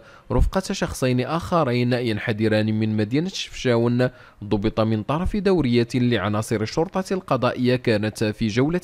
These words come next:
روتينية بأحد أحياء المدينة، حيث تم رصد سيارة مثيرة للشبهات، مما دفع العناصر لتعقبها.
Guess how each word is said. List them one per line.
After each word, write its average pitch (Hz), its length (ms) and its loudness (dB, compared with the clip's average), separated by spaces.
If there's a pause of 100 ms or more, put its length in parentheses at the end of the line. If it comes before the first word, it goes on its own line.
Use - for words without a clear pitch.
روتينية 127 800 2
بأحد 107 400 -4
أحياء 98 420 -2
المدينة، 107 680 2 (320)
حيث 113 280 0
تم 156 300 0
رصد 185 340 -2
سيارة 139 540 0
مثيرة 135 460 2
للشبهات، 127 880 2
مما 110 340 2
دفع 98 320 -2
العناصر 110 640 0
لتعقبها. 110 1120 2